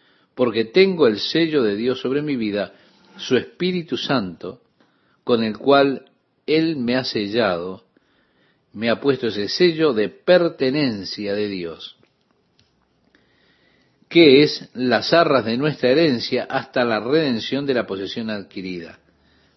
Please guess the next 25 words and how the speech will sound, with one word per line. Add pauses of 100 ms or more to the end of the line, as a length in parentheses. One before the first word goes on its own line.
Vale
decir,
es
el
pago
por
anticipado. (1500)
Yo
mencionaba
en
el
programa
anterior (360)
que (800)
podemos
poner
un
aviso
en
el
periódico, (540)
pensamos
vender
el
auto,